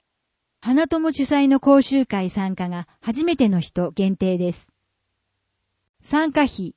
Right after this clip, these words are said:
千五百円。材料費。協力、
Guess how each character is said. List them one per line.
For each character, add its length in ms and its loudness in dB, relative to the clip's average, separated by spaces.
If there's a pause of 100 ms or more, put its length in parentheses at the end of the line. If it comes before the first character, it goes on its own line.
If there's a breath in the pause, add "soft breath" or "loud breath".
(180)
千 260 2
五 120 6
百 320 2
円。 220 -6 (540)
材 280 -2
料 160 4
費。 280 -10 (1500)
協 240 2
力、 500 0